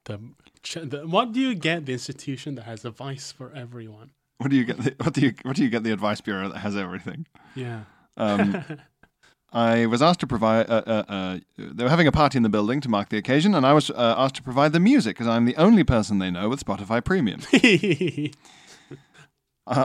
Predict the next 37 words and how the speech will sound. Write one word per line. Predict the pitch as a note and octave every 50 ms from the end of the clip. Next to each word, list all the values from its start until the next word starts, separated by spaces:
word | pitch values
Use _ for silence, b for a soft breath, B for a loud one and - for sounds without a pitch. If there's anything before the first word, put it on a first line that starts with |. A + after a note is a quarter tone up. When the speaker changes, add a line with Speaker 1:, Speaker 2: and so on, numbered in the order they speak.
| - -
Speaker 2:
I | C3 C#3
was | D3 C#3+ B2+
meant | E3 G#3+ A#3 -
to | F3+
test | - F3+ E3 -
the | - D3+
sound | - F3+ F3+ F3+ D#3+ -
system | D3 C3 - C#3 C3 C#3 - C4 B3
way | B3+ A#3+ A3+ G#3+ G3 F#3+ F3+ E3
before | C#3+ C3+ - - C#3
the | B2 A#2
party | - C3+ B2+ A#2 G#2+ A#2+
guests | G#2 G2 A2+ G#2+ - - - -
started | - - - A2+ G2+ G2+ -
to | A2+
arrive, | G#2+ G2+ G#2+ A2+ F#2+ F2+ G2+ -
but | - C4+
I | D4 D4+ A3+ G3
had | F3 D3
been | A#2+ C3+ B2
in | A#2+ A#2+
and | A2+ G#2+ A2
out | A2 A2 - -
of | G2
meetings | G#2 A#2+ A#2 A2+ - A#2 A2 F#2+
across | G#2 - - G#2+ G2
town | - - A#2 G#2 G#2 G2
all | F#2+ F#2+
day, | F#2 G2 F#2+ F#2+ F#2 B B B B B B B B B B B B B
so | - - D3
I | D3
arrived | D3+ D#3 E3+ F#3+ G3 F#3 F3
at | E3
the | D3 C#3+
party | E3 E3 D#3 D3 C#3 C#3+
slightly | C3 - D3+ D3 B2 B2
late. | A#2+ A#2+ A#2 G2 F2 - - -